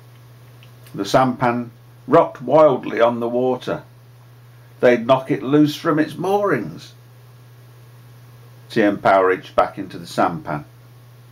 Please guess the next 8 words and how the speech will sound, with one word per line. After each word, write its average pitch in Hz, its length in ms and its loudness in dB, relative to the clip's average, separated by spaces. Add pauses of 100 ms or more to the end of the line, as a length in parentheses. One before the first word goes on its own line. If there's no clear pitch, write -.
(2500)
grabbed 131 340 0
the 120 60 -6
dishpan, 107 640 -8 (440)
just 131 220 -10
letting 123 360 -2
the 104 100 -4
water 104 360 -4
splash. 101 440 -4